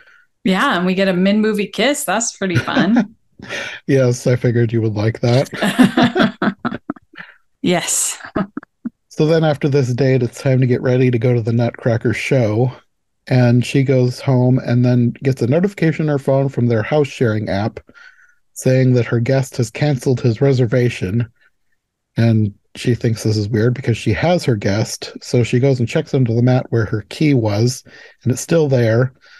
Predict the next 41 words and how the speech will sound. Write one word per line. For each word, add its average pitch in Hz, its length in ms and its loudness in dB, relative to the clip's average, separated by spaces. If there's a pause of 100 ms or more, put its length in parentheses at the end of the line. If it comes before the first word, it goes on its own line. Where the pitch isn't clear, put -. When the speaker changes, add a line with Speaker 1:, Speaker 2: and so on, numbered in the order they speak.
(520)
Speaker 2:
which - 260 -2
basically 120 420 0
means 113 520 2
Chip 147 320 -2
never 127 340 2
used 135 260 2
it 131 100 -2
to 131 80 0
get 123 200 0
in 117 60 0
her 113 120 0
house. 123 480 -2 (680)
And 151 140 0
I, 160 100 0 (200)
I'm 185 120 2
not 285 200 2
sure 262 100 2
exactly 147 540 0
what 127 340 0
her - 160 -2
thought 120 280 -2
process 123 460 0
here 135 240 2
is, 131 140 0
because 139 220 -2
I 139 60 0
think 220 400 -2
that 202 140 -2
she's - 220 -4
figuring 147 380 0
out 135 160 0
that 131 100 -2
he's 143 160 0
the 131 80 -2
Nutcracker, 143 680 0 (1000)
but 143 120 2
I 160 60 4
don't 214 200 2
really 185 180 2
know 139 180 2
how. - 560 -6